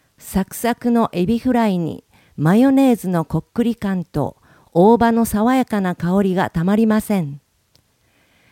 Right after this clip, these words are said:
野菜をふんだんに使ったお惣菜とお弁当の他に、手作りコロッケや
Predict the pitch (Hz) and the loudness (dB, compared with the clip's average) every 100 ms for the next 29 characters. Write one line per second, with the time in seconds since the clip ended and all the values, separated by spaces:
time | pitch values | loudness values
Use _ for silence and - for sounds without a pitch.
0 | _ - 175 185 214 220 214 208 208 226 | _ -6 -4 -2 0 0 2 2 2 0
1 | 233 226 226 220 - - 214 - - 202 | 0 0 0 -2 -4 -6 -6 -6 -4 -2
2 | 208 226 214 196 202 190 - 196 - - | -2 0 0 0 -2 -2 -2 -2 -2 -4
3 | 160 208 240 233 247 214 180 151 147 180 | -2 0 0 2 2 2 0 -2 -2 -4
4 | 175 151 - _ _ _ _ _ _ _ | -4 -6 -10 _ _ _ _ _ _ _
5 | _ _ - 185 233 - 262 262 - 170 | _ _ 0 0 0 -2 -2 0 2 2
6 | 226 _ - 165 143 - | 2 _ -6 -4 -4 -8